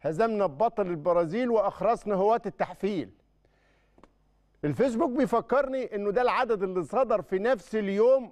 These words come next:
اتناشر فبراير عشرين واحد وعشرين، يعني في مثل نفس، أو في نفس يوم، أو في مثل نفس مباراة الأهلي والهلال.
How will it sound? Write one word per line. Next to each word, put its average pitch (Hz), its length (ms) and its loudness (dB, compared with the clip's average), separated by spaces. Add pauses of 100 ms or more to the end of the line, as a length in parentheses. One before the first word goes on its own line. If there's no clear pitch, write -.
اتناشر 190 800 -4
فبراير 233 760 2 (500)
عشرين 185 360 -4
واحد 202 260 0
وعشرين، 160 480 -4 (180)
يعني 175 320 -2
في 175 200 -4
مثل 190 480 -2
نفس، 214 300 0 (120)
أو 196 120 2
في 208 220 -4
نفس 247 400 -2 (520)
يوم، 233 320 2
أو 196 120 -4
في 208 120 -10
مثل 220 300 -6
نفس 233 440 -6
مباراة 196 480 0
الأهلي 208 600 0 (440)
والهلال. 180 540 2